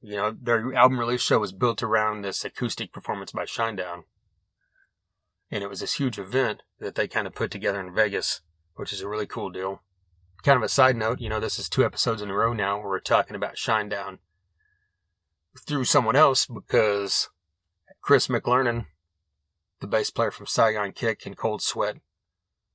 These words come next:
now has a band called Kanel. He was on recently, we talked about that. And his new album by Kanel, you know, was mixed by Eric Bass of Shinedown. He talked a lot about Brent Smith.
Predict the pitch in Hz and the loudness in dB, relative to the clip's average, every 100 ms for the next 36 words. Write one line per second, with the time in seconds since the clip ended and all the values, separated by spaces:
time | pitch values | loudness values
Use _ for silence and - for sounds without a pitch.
0 | _ _ _ _ _ _ 135 113 104 101 | _ _ _ _ _ _ -8 -2 -2 -2
1 | 101 104 101 113 101 123 104 101 104 - | -2 -4 2 2 2 -2 0 0 0 -4
2 | _ - 117 107 110 110 110 107 113 107 | _ -6 -4 2 4 4 2 0 -2 -4
3 | 98 110 - 104 98 - 104 101 - _ | 2 2 2 2 2 4 2 2 -4 _
4 | _ _ _ _ _ - 98 92 101 92 | _ _ _ _ _ -12 -8 -4 -4 -4
5 | 110 101 101 98 95 _ 120 98 - 104 | 0 2 4 2 -4 _ -2 -2 -2 -4
6 | 98 101 101 - _ 110 98 92 92 104 | 0 0 0 -8 _ -10 -6 -6 -4 -2
7 | 98 - 104 92 98 98 98 95 98 - | -2 0 -2 2 0 0 -2 0 0 -2
8 | 101 - 101 98 101 95 95 95 98 - | -4 -2 -4 -2 -4 -4 -4 -2 -2 -2
9 | 98 92 90 87 90 98 87 - 95 92 | -2 -4 -6 -8 -4 -4 -4 -4 -6 -8
10 | - | -10